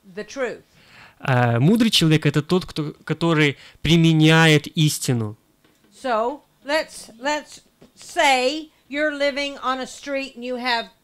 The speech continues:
Speaker 1: neighbors on either side.
Speaker 2: Давайте представим, вы живёте на улице, э, на улице, где у вас есть соседи.
Speaker 1: On this side is a college professor, and he has degrees as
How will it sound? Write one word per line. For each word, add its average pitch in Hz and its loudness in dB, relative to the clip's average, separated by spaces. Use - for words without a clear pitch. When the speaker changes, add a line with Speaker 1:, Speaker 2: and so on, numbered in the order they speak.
Speaker 1:
neighbors 262 -6
on 240 -8
either 233 -12
side. 180 -6
Speaker 2:
Давайте 139 0
представим, 147 4
вы 143 4
живёте 151 4
на 147 2
улице, 160 0
э, 135 4
на 147 4
улице, 185 2
где 139 2
у 139 6
вас 156 4
есть 151 2
соседи. 123 0
Speaker 1:
On 254 -2
this 370 -2
side 262 0
is 247 0
a 240 -6
college 302 0
professor, 285 -4
and 247 -6
he 262 -6
has 254 -4
degrees 240 -2
as 214 -8